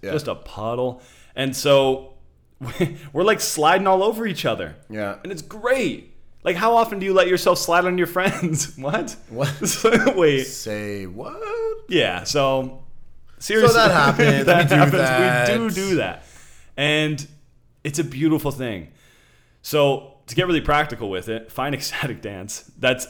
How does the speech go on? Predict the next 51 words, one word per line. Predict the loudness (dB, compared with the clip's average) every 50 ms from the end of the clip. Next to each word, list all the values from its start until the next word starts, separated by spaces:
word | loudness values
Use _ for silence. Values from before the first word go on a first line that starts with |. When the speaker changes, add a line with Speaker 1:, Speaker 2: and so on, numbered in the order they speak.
| -6
Speaker 2:
obvi-, | -4 -4 -2 -4 -4 -6
an | -6 -8 -6 -4
obvious | -4 -2 -2 -2 -4 -4
pathway | -6 -6 -6 -6 -6 -6 -8 -8
of | -8
full | -8 -8 -8 -8
expression, | -8 -12 -10 -8 -8 -8 -8 -10 -12 -12
which | -12 -14 -14 -14
can | -14 -12
be | -12 -14
fun. | -14 -14 -14 -14 -14 -14 -18 -20 -20 -20 _ _ -16 -6
But | -6 -6 -4
can | -2 -2 0
be, | 2 2 2 2 0 -2 -4 -12 -18 -16 -8
there's | -4 -2 -2 0 2
a, | 2 4 4 2 0 -4 -14 -14 -10
there's | -8 -6 -4
a | -4
way | -2 0 0 2
to | 2 0 0
move | -2 -6 -10 -10 -8 -6 -6 -8
through | -8 -6 -4 -4
it | -2 -2
because | -4 -6 -6 -6 -6
it | -6
can | -8 -6
be | -10 -10
challenging | -8 -6 -4 -4 -4 -4 -6 -6 -8
at | -8 -10
first | -8 -8 -8 -8 -8 -12 -14
'cause | -16 -18 -18 -16
people | -14 -14 -10 -8 -6 -6
are | -6
fucking | -8 -12 -16 -8 -8 -8 -8 -6 -10 -10 -10
in | -10 -10 -12
it. | -12 -16 -16
It's | -18 -16
ecstatic | -14 -10 -10 -6 -2 -2 -2 -2 -4 -6
Speaker 1:
Mm-hmm. | -6 -8
Speaker 2:
dance | -10 -10 -10 -12
for | -12 -10
a | -10
reason. | -8 -8 -8 -8 -8 -8 -12 -16 -20 _ _ -20 _ _ _ _ _ _ _ _ _ _ _ _ _ _ _ _ _
But | -8 -8 -8 -8 -8 -8
start | 0 2 2 2 4
to | 2
have | 0 2
these | 0 0 -2
conversations | 0 2 2 2 2 2 4 2 2 2 2 -2 -2 -2
with | -2 -2
people. | -2 -4 -4 -4 -8 -10 -12 -12 -16 -20